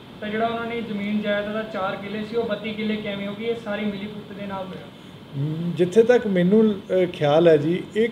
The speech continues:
Speaker 2: ਕੋਠੀ ਕੋਈ ਇੱਕ ਦੋ ਸਾਲਾਂ 'ਚ, ਚਾਰ ਸਾਲਾਂ 'ਚ ਨਹੀਂ ਬਣੀ। ਇਹ ਅਠਾਰਾਂ, ਮੈਂ ਪੰਦਰਾਂ ਜਾਂ ਅਠਾਰਾਂ ਸਾਲ ਪਹਿਲਾਂ ਦੀਆਂ ਕੋਠੀਆਂ ਬਣੀਆਂ ਹੋਈਆਂ, ਔਰ ਅਠਾਰਾਂ ਸਾਲ ਪਹਿਲਾਂ ਰਮਨਜੀਤ ਸਿੰਘ ਸਿੱਕੀ ਇੱਥੇ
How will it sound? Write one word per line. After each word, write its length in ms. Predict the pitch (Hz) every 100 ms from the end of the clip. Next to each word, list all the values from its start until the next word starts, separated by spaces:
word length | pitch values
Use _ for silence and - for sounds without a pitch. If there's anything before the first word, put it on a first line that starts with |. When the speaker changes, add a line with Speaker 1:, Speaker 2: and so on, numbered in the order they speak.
| -
Speaker 2:
ਕੋਠੀ 280 | 196 190 220
ਕੋਈ 300 | 240 226 208
ਇੱਕ 240 | 175 180
ਦੋ 200 | 190 208
ਸਾਲਾਂ 360 | 190 185 180 185
'ਚ, 120 | 175
ਚਾਰ 300 | 180 180 165
ਸਾਲਾਂ 300 | 156 160 160
'ਚ 80 | 151
ਨਹੀਂ 160 | 180 220
ਬਣੀ। 280 | 151 113 110 - - - - - -
ਇਹ 140 | 190 190
ਅਠਾਰਾਂ, 580 | 175 131 147 175 185 185 - - - 170 160
ਮੈਂ 160 | 156
ਪੰਦਰਾਂ 400 | 151 151 156 170
ਜਾਂ 140 | 180 160
ਅਠਾਰਾਂ 320 | 135 143 156
ਸਾਲ 240 | 156 156
ਪਹਿਲਾਂ 320 | 156 160 175
ਦੀਆਂ 180 | 165 160
ਕੋਠੀਆਂ 400 | 147 135 - 151
ਬਣੀਆਂ 320 | 135 123 135
ਹੋਈਆਂ, 340 | 123 123 127 180 - - - - - -
ਔਰ 160 | 170 175 - -
ਅਠਾਰਾਂ 400 | 160 151 170 190
ਸਾਲ 260 | 170 190 196
ਪਹਿਲਾਂ 420 | 185 185 196 208 202 - 160
ਰਮਨਜੀਤ 500 | 160 160 175 175 175
ਸਿੰਘ 200 | 170 165
ਸਿੱਕੀ 380 | - 139 175 170
ਇੱਥੇ 380 | - 156 196